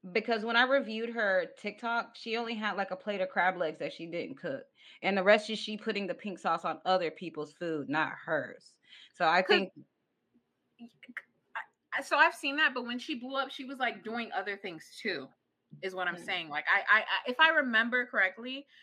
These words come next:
Speaker 2: she had other things going on too. And then the pink sauce, when the pink sauce came, she was, like, drizzling that on everything. So you would see her on the F Y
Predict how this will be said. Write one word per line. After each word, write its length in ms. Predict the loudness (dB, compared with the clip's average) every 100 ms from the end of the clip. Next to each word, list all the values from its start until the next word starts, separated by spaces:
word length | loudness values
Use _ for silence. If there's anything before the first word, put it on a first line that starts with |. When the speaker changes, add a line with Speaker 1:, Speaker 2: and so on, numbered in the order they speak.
| _
Speaker 2:
she 180 | -12 -4
had 140 | -2 -2
other 240 | -4 -6
things 300 | -6 -10 -12
going 300 | -10 -8 -4 -4
on 220 | -4 -6
too. 380 | -6 -6 -6 -10 _ _ -6
And 160 | -2
then 140 | 0 0
the 140 | -2 0
pink 260 | 0 0
sauce, 240 | 0 0 0
when 100 | -8
the 60 | -8
pink 260 | -6 -6
sauce 260 | -2 -2 -2
came, 240 | -4 -6 -6
she 140 | -8
was, 140 | -6 -2
like, 200 | -4 -4 _
drizzling 760 | -16 -2 2 2 0 -2 -4 -2
that 180 | 0 0
on 220 | 0 -4
everything. 600 | -2 -2 -4 -10 -14 -16 -14
So 100 | -12
you 140 | -8
would 120 | -10
see 220 | -6 -4
her 260 | 0 0 0 -4 _ -4
on 140 | -4
the 60 | -2 0
F 120 | 0 2
Y 160 | 2